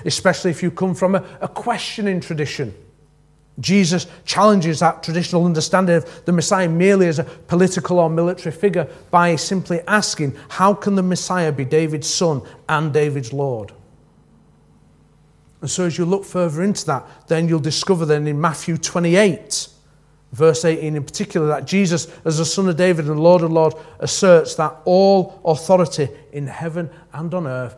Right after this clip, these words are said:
has been given to me," he says. "All authority in heaven and on earth has been given to him."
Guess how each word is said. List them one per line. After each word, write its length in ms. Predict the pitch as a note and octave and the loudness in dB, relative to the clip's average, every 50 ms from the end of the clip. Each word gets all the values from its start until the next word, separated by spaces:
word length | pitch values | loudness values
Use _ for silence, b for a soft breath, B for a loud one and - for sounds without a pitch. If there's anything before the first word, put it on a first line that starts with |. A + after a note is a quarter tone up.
| b b b | b b b
has 160 | - C3+ B2 | -14 -12 -12
been 180 | - C3+ C3+ C3 | -10 -10 -10 -10
given 300 | B2 C3 B2 B2+ C3 B2 | -10 -10 -10 -10 -12 -12
to 120 | - - | -10 -10
me," 280 | B2+ B2+ C#3 D3 D3 C#3 | -8 -8 -6 -6 -6 -8
he 160 | A#2+ - A#2+ | -8 -10 -12
says. 500 | G#2+ - A2+ G#2+ G#2 G2+ F#2+ F#2 - - - _ _ _ _ _ _ _ _ _ _ _ _ _ _ _ _ _ _ _ _ _ _ _ _ _ _ _ _ _ _ _ _ _ | -12 -12 -12 -12 -12 -14 -14 -16 -18 -20 -20 _ _ _ _ _ _ _ _ _ _ _ _ _ _ _ _ _ _ _ _ _ _ _ _ _ _ _ _ _ _ _ _ _
"All 320 | - C3 C3+ D#3 E3 E3+ E3+ | -10 -6 -4 -2 0 0 0
authority 640 | D3+ D#3+ - D#3 D3 C#3+ B2 - - - A#2 G2 - - _ _ _ _ _ _ _ _ _ _ _ _ _ _ _ _ _ | -2 -4 -6 -6 -4 -4 -6 -6 -10 -12 -12 -14 -14 -18 _ _ _ _ _ _ _ _ _ _ _ _ _ _ _ _ _
in 120 | - A#2+ A2 | -12 -12 -10
heaven 380 | - - C#3+ C#3 C3+ D3+ C#3+ C3 B B B B _ | -8 -8 -8 -6 -6 -6 -6 -8 B B B B _
and 240 | - C#3 D3+ D#3+ E3+ | -6 -6 -4 -2 -2
on 120 | E3 D#3+ | -2 -2
earth 360 | D3 A#2+ A2+ A2+ A2 G2+ - b b b _ | -4 -6 -8 -10 -12 -14 -16 b b b _
has 160 | - B2 - | -12 -12 -8
been 180 | - C3 B2+ | -8 -8 -8
given 300 | A#2+ A#2 B2+ A#2 B2 A#2 | -6 -6 -6 -6 -8 -8
to 220 | G#2 - - A#2+ B2+ | -10 -10 -8 -8 -6
him." 180 | B2+ A#2 G2+ | -6 -8 -10